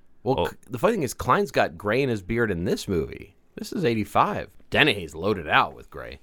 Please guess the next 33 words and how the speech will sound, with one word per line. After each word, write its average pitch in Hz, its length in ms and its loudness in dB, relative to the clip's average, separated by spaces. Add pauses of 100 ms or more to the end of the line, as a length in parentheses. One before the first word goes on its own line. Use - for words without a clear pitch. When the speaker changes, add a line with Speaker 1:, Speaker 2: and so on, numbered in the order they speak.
Speaker 1:
And 123 120 2
Speaker 2:
Den- 117 120 4
Speaker 1:
there's 131 160 2
a 131 60 0
couple 208 200 2
of 220 60 0
scenes 160 240 -4
where 117 140 -2
Scott 120 300 2
Glenn 113 180 -2
looks 101 180 -4
identical 107 560 -2
to 131 80 -6
Powers 107 400 0
Booth, 73 360 -10
which - 180 -12
made 92 160 0
me 87 80 -2
very 92 240 0
happy. 82 460 -4 (140)
Speaker 2:
Right. 87 320 -2 (140)
Speaker 1:
Another 87 260 0
rest 85 280 0
in 92 60 -4
peace 92 280 -4
legend. 85 460 -2 (120)
And - 100 2
it's 95 80 4
funny, 117 180 4
Speaker 2:
Dennehy. - 140 0
Speaker 1:
like, - 100 -4
Scott 208 320 -2
Glenn 139 400 -2